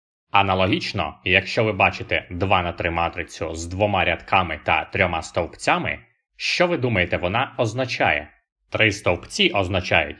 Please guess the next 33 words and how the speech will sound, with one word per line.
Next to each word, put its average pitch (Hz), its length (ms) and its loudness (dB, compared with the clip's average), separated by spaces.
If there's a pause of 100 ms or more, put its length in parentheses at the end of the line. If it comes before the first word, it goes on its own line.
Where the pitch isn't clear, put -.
(140)
що - 280 0
ми 98 100 2
розпочнемо 92 720 0
в - 180 -16
просторі, 95 640 0 (180)
що - 280 2
має 85 220 2
три 87 320 0
базисні 95 500 -2
вектори. 98 540 -2 (380)
Тобто 120 640 2
ми 107 160 0
почнемо 92 720 -2
в - 40 -20
три 104 220 2
Д, 104 280 2 (320)
а 90 120 4
два 82 260 2
рядки - 360 0
означають, 110 640 0 (140)
що - 320 -2
фінальні 85 460 0
координати 92 640 0
кожного 82 520 0
з - 140 -14
цих - 240 -8
трьох 82 280 0
базисних 85 520 -2
векторів 82 500 -2 (380)
описуються 92 680 0
тільки 104 360 -4
двома 82 360 -2
координатами. 110 840 -2